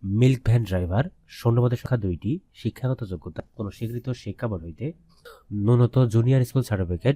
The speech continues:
বা সমমানের পরীক্ষায় উত্তীর্ণ এবং বিআরটিএ কর্তৃক ইস্যুকৃত ড্রাইভিং লাইসেন্স সহ তিন বছরের অভিজ্ঞতা। সাত নং পদটির নাম ড্রাইভার ট্রাক্টর। এই পদে নেওয়া হবে পাঁচজনকে। শিক্ষাগত যোগ্যতা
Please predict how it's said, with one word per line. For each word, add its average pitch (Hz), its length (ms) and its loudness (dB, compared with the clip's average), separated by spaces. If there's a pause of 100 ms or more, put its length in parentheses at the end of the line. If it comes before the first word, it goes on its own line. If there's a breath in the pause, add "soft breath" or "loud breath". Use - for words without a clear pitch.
বা 92 100 0
সমমানের 123 380 4
পরীক্ষায় 123 320 2
উত্তীর্ণ 87 280 -4 (320)
এবং 107 180 -2 (140)
বিআরটিএ 107 580 0
কর্তৃক 98 400 -4 (480)
ইস্যুকৃত 123 400 4
ড্রাইভিং 98 380 4
লাইসেন্স 90 280 -2
সহ 85 180 -2 (300)
তিন 131 140 4
বছরের 123 280 0
অভিজ্ঞতা। 80 420 -6 (1200)
সাত 127 360 4
নং 135 180 8
পদটির 92 280 2
নাম 98 160 4 (280)
ড্রাইভার 110 440 6 (180)
ট্রাক্টর। 107 520 0 (480)
এই 127 160 6
পদে 131 200 6
নেওয়া 90 180 0
হবে 95 160 2 (240)
পাঁচজনকে। 113 560 2 (400)
শিক্ষাগত 127 520 0
যোগ্যতা 104 400 0